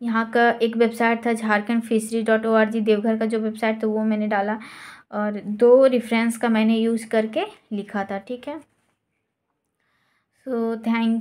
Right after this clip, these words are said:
you everyone and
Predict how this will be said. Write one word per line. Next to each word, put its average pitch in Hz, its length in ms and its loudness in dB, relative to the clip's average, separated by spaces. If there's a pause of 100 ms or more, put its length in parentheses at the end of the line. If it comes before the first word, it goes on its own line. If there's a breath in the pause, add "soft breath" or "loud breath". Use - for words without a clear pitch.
(140)
you 247 320 -2 (1400 soft breath)
everyone 240 520 -2 (440 loud breath)
and 208 520 -4